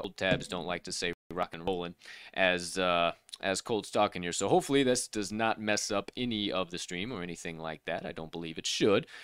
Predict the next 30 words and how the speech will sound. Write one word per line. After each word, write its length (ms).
But 260
producer 320
Colt 300
is 80
just 180
doing 180
a 40
little 180
bit, 200
and 40
host 280
Colt 300
is, 220
uh, 120
kind 220
of 120
using 260
some 160
filler 240
words 320
right 220
now. 260
But 220
it 120
looks 240
like 220
everything 560
is 220
good. 340
So 320